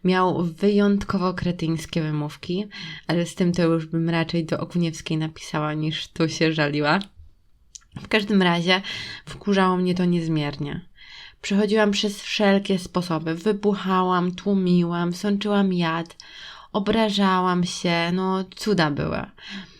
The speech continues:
Byłam tak naprawdę zła, bo nie respektowano moich granic.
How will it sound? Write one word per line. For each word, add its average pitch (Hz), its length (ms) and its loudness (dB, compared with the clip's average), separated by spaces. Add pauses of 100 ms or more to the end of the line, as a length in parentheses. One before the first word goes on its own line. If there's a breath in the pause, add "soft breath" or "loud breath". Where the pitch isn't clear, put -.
(680 loud breath)
Byłam 330 300 4
tak 285 120 0
naprawdę 196 480 2
zła, 160 540 0 (720 loud breath)
bo 180 380 2
nie 202 280 6
respektowano 208 840 0
moich 208 340 2
granic. 151 800 0